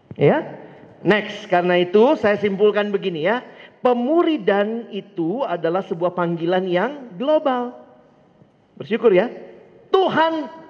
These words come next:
membawa kita dalam satu panggilan global, membangun kerajaannya. Tapi kita mengerjakannya secara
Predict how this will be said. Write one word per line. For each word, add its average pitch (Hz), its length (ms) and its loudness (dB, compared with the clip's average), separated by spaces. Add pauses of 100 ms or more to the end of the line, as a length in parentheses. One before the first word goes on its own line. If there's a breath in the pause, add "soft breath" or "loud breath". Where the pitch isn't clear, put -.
(140)
membawa 285 480 0
kita 277 160 -2
dalam 262 260 2
satu 262 220 -4
panggilan 247 480 -2
global, 208 320 2
membangun 247 560 -2
kerajaannya. 202 720 -2
Tapi 165 320 -6
kita 208 160 -4
mengerjakannya 170 720 -2
secara 170 440 -2